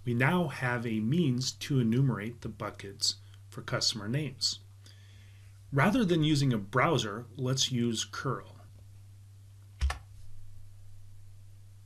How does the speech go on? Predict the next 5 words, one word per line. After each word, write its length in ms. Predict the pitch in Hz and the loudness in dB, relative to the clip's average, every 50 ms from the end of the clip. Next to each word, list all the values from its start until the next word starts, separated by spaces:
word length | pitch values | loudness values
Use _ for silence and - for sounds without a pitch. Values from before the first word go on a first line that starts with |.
| - - - - - - - - - - - - - - - - - - - - - - - - - - - - - - | -20 -20 -20 -20 -20 -20 -20 -20 -20 -20 -20 -20 -20 -20 -20 -20 -20 -20 -20 -20 -20 -20 -20 -20 -20 -20 -20 -20 -8 -2
There's 240 | 127 127 131 127 139 | 0 2 2 2 0
our 480 | 131 110 107 113 110 107 107 110 - - - - - - - - - - | -2 -2 0 0 0 0 -2 -6 -8 -14 -20 -20 -20 -20 -20 -16 -6 -2
access 400 | 123 123 - - - 127 - - | -2 0 0 0 -2 0 0 -4
denied 460 | - - 107 110 127 165 175 151 123 | -4 -4 -2 0 0 0 0 0 0
message. 560 | 113 104 104 104 - - 123 135 139 - - | 0 -2 0 -2 -2 -2 -2 -4 -4 -6 -10